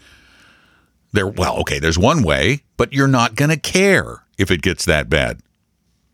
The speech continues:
Watch Station Eleven on <laughs> H B O. You wanna get, you wanna find out how bad it can get?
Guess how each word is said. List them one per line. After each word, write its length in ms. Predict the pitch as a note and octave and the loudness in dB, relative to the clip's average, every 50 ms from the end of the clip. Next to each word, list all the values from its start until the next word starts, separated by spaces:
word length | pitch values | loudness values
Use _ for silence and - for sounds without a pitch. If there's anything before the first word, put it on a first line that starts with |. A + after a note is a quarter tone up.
| _ _ _ _ _ _ _ _ _ _ _ _ _ _ _ _ _ _ _ _ _ | _ _ _ _ _ _ _ _ _ _ _ _ _ _ _ _ _ _ _ _ _
Watch 400 | D#2+ D2+ C#2+ C#2+ C#2+ - - - | -6 -4 -4 -4 -2 -2 -4 -2
Station 340 | - F#2 F2+ F2 - B2+ B2 | -2 0 0 0 2 2 2
Eleven 380 | D3 C3 C#3 D#3 B2+ G#2+ F#2 E2+ | 2 2 2 2 2 0 0 0
on 120 | E2 F#2 G2+ | 0 0 -2
<laughs> 0 | |
H 300 | - - - - F#2+ - | -2 -4 -6 -6 -4 -4
B 160 | G3 F#3 - - | -4 -4 -2 -2
O. 140 | A3+ F3 - G2 | -2 -2 0 0
You 140 | F#2+ F#2 | 0 0
wanna 160 | F2+ F#2+ G#2 G#2 | 2 2 0 0
get, 180 | A#2 A#2+ - | 0 -2 0
you 80 | C3+ B2+ | 0 0
wanna 180 | A#2+ B2 B2+ | 2 0 0
find 220 | - - C#3 C#3+ D3 | 0 0 0 0 0
out 60 | C#3+ | -2
how 60 | - | -2
bad 240 | D3+ C#3+ D#3+ E3 E3+ | -2 -2 -2 -2 -2
it 60 | E3 | -2
can 120 | - F3+ F3 | -2 -2 0
get? 220 | F#3+ G3+ G3 - | 0 0 0 -2